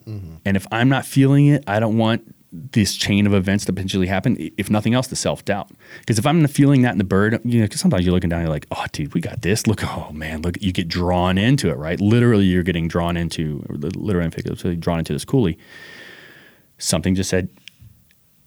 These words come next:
Speaker 2: "Uh, I don't know if you should do this." So I just spoke up in the income, like, "Hey, I just wanna let you guys know, fully on board, whatever you guys need, I'll help make it happen,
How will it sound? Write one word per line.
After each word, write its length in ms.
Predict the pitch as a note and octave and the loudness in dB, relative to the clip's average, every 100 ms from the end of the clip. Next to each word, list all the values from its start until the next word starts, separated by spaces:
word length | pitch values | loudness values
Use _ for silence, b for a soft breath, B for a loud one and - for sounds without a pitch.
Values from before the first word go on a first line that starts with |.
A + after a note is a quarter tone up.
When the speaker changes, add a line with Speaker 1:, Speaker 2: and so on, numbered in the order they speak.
| _ - | _ -8
Speaker 2:
"Uh, 520 | G#2+ G2 G2 G2 F#2 | -6 -4 -4 -6 -6
I 120 | G#2 | -6
don't 100 | A2 | -4
know 120 | A2 | -2
if 60 | G#2 | -4
you 80 | F#2+ | -6
should 140 | F2+ | -8
do 160 | F#2 F#2 | -6 -4
this." 320 | F#2 F#2 - | -4 -4 -6
So 160 | - F2 | -4 -2
I 60 | |
just 100 | F#2 | -2
spoke 180 | - G#2+ | 0 0
up 60 | G#2+ | 2
in 60 | |
the 60 | A2 | 2
income, 180 | A#2 F2+ | 0 0
like, 120 | F2+ | -2
"Hey, 260 | A2+ A#2+ - - | 0 0 -2 -6
I 80 | - | -2
just 180 | G#2+ G#2+ - | -2 -2 0
wanna 180 | A2+ G#2+ | 2 2
let 100 | F2 | 2
you 80 | G2+ | 2
guys 180 | F#2+ F#2 | 2 2
know, 300 | F#2 F#2+ F2+ | 2 2 -2
fully 400 | - - B2+ A2+ | -10 -2 2 4
on 120 | G#2 | 2
board, 260 | G2+ G#2 G2 | 2 4 4
whatever 260 | F2+ F#2+ G2 | 2 2 2
you 80 | |
guys 200 | F#2+ F#2 | 2 0
need, 320 | F#2 F#2 G#2+ - _ - | 2 2 2 -2 _ -8
I'll 260 | - F2+ F2+ - | -2 -2 -2 -6
help 220 | - F#2 | -4 -2
make 180 | F2+ F2+ | -2 -2
it 80 | F2 | -4
happen, 320 | F2+ A2+ | -2 0